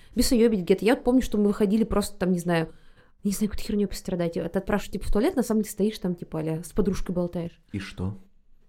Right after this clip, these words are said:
Speaker 1: Ну, урок пропускаешь.
Speaker 2: И что?
Speaker 1: Господи, ты меня сейчас просто
Speaker 2: Не, и
Speaker 1: задавила
Speaker 2: ш-, а, а, а,
Speaker 1: авторитетом.
Speaker 2: а, а что?
Speaker 1: Я не знаю, что
Speaker 2: А
Speaker 1: ответить
Speaker 2: что
Speaker 1: тебе.
Speaker 2: происходит в этот момент?
Speaker 1: Ну, человек пропускает информацию, материал.
Speaker 2: Потрясающе. Трагедия всей жизни. Нет, ну,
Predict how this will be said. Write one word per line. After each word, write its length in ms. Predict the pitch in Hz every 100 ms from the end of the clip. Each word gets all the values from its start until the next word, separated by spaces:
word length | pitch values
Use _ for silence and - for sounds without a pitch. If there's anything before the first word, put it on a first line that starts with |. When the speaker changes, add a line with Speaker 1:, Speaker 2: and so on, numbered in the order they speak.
| -
Speaker 1:
Ну, 180 | 190 190
урок 200 | 165 185
пропускаешь. 680 | - - 190 - 185 175 - -
Speaker 2:
И 60 |
что? 420 | - - 92 98 - - - - - - -
Speaker 1:
Господи, 400 | - 339 - 220
ты 140 | 254 302
меня 180 | 285 302
сейчас 300 | - 277 269
просто 280 | 277 302 262
Speaker 2:
Не, 240 | 240 -
и 120 | 285
Speaker 1:
задавила 40 | 285
Speaker 2:
ш-, 20 |
а, 40 |
а, 40 | 262
а, 40 | 190 269
Speaker 1:
авторитетом. 480 | - 247 - 220 202
Speaker 2:
а, 40 | 180
а 20 |
что? 320 | - - 254
Speaker 1:
Я 60 | 311
не 100 | 392
знаю, 260 | 494 508 494
что 100 | 440
Speaker 2:
А 60 |
Speaker 1:
ответить 200 | 440 381
Speaker 2:
что 100 | -
Speaker 1:
тебе. 40 | 285
Speaker 2:
происходит 540 | 311 294 220 214 170
в 40 | 135
этот 180 | -
момент? 320 | 113 104 95 233
Speaker 1:
Ну, 180 | 254
человек 240 | - 311 311
пропускает 520 | 302 277 - 254 349
информацию, 540 | 302 - 185 233 - 208
материал. 460 | 190 175 165 196 - _
Speaker 2:
Потрясающе. 720 | - - 92 123 156 117 - - _ _ _ - - - -
Трагедия 480 | - 95 104 180 190
всей 220 | 185 170
жизни. 380 | 160 143 95 95 - - - - - - - - - - -
Нет, 240 | 214 196
ну, 200 | 156 160